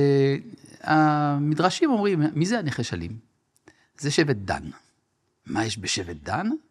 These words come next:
הם היו נפלטים על ידי ענני הכבוד. ענני הכבוד לא רצו אותם, וזאת משום שהם, אה,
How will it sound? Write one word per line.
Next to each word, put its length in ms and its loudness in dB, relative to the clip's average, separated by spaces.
הם 300 0
היו 600 -2
נפלטים 840 0
על 100 0
ידי 220 2
ענני 340 0
הכבוד. 420 -8
ענני 220 -8
הכבוד 340 -6
לא 180 0
רצו 240 -8
אותם, 360 -2
וזאת 340 -4
משום 340 0
שהם, 360 0
אה, 340 0